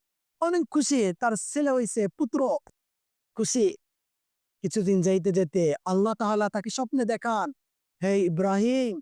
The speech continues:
তুমি তোমার সন্তানকে ওই মরুভূমিতে রেখে আসো এবং তোমার স্ত্রীকে।" আল্লাহ তাআলা কেন রাখলেন?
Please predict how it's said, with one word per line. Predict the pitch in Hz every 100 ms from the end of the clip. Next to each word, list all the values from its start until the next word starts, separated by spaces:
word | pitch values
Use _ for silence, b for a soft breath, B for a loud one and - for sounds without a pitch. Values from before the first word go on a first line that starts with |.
| -
তুমি | 285 302
তোমার | 311 294
সন্তানকে | - 285 294 302 311 269 302 277 180 - _ _ _
ওই | 262 247
মরুভূমিতে | 247 254 220 240 254 247
রেখে | 214 214
আসো | 180 - 160 135 _ _ _ -
এবং | 202 214
তোমার | 220 226 -
স্ত্রীকে।" | - - 214 196 - - _ _ _ _ _ _
আল্লাহ | 175 175
তাআলা | 185 196
কেন | - 202
রাখলেন? | 220 220 - 302